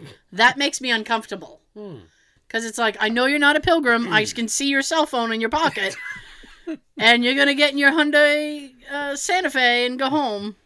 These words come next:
Speaker 2: Hey, McFly, they did have Nikes in those
Speaker 1: Yeah,
Speaker 2: days.
Speaker 1: exactly.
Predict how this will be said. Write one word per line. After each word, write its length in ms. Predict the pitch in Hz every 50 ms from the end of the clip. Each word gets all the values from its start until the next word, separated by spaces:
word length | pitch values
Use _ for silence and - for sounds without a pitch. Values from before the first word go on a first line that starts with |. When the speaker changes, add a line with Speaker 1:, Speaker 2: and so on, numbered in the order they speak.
| _ _ _ _ _ - -
Speaker 2:
Hey, 120 | 175 208
McFly, 500 | 214 196 180 - - 165 160 156 165 180
they 80 | 175 175
did 180 | 175 190 196 202
have 140 | 196 170
Nikes 400 | 165 175 190 202 190 185 170 143 131 131 135 - _ - -
in 100 | 139 147
those 120 | - - 359 339 -
Speaker 1:
Yeah, 160 | 254 220 202
Speaker 2:
days. 160 | 196 214 262
Speaker 1:
exactly. 580 | 320 466 453 453 466 349 262 214 196 175 160 147